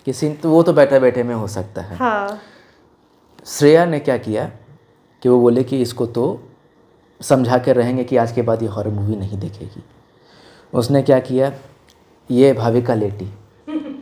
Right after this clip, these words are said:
Speaker 1: अब इधर पर है आंचल लेटी हुई, ये अपना सो गई है।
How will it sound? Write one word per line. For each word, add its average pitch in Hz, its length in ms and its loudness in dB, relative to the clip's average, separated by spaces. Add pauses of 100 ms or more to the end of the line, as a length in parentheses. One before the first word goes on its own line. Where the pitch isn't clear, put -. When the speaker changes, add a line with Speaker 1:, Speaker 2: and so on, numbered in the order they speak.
(760)
Speaker 1:
अब 113 140 0
इधर 117 280 2
पर 117 140 2
है 123 200 -4
आंचल 92 320 -10 (720)
लेटी 110 260 0
हुई, 98 260 -8 (360)
ये 127 100 6
अपना 139 220 4
सो 131 200 0
गई 104 160 -4
है। 98 200 -12